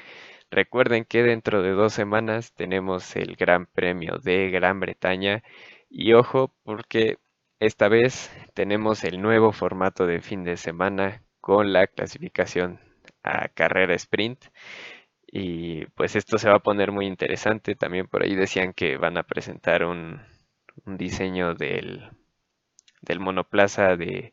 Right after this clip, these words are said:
dos mil veintidós con el cambio de reglamentación. Por ahí se filtraron unas imágenes desde hace unas semanas. Entonces va a ser un buen fin de semana, interesante, esperemos que emocionante.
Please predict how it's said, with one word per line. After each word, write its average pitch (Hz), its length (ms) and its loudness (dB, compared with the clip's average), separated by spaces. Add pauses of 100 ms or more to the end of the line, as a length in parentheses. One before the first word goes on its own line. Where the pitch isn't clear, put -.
(280)
dos - 180 -6
mil 92 140 -4
veintidós 90 500 -2
con 104 160 -8
el 85 140 -12
cambio 90 280 -2
de - 80 0
reglamentación. 80 840 -4
Por - 180 -2
ahí 92 240 2
se 98 120 -4
filtraron 90 600 -2
unas 87 320 -6
imágenes 85 480 -8
desde - 280 -6
hace - 180 -8
unas - 200 -10
semanas. 101 580 -8 (680)
Entonces 117 460 0
va 123 100 8
a 123 60 4
ser 120 200 2
un 110 640 -4 (180)
buen 98 340 4
fin 95 140 -4
de 90 100 0
semana, 98 460 -2
interesante, 95 640 -2
esperemos 101 560 0
que - 140 -6
emocionante. 101 840 -2